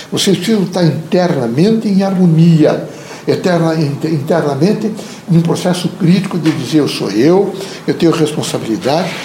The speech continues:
eu devo nesse momento, eh, me impor". Esse me impor não é de achar os outros diminuídos, nem, nem colocar um, um processo de força e dizer que o indivíduo nesse momento é menor do que vocês,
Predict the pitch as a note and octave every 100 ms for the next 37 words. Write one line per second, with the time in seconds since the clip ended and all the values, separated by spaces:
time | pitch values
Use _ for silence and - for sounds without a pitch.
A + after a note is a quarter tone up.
0 | - - E3+ D#3+ E3 F#3 D#3+ D#3+ D#3 F#3+
1 | G3 F3 C#3 D#3+ E3 E3 - - - -
2 | D3+ D3 D#3+ E3 F3 D3+ E3 G3 G3 E3
3 | C3+ - D3+ D3+ - D#3 G#3 A3+ - -
4 | - G3 G3+ A3+ G3 F#3+ F3+ F3 F3 D#3+
5 | C#3 D#3+ D#3 C3+ C#3 B2+ E3 A3 G#3+ -
6 | - - - F#3+ F3+ G3+ F3 E3 E3 D#3
7 | - D#3+ C3+ - D#3 - - - - E3+
8 | D3 D3+ C#3+ D3 D3 - D#3+ - D#3 -
9 | F3+ E3+ D#3 C#3 C#3+ D#3+ D#3+ C3 C3+ E3+
10 | D3 - - - E3+ D3+ - C#3 D3 D3+
11 | E3 - - - - D3+ - D#3 D3+ C#3+
12 | D3+ D#3 D3+ - B2+ G#2+ - F#3+ A#3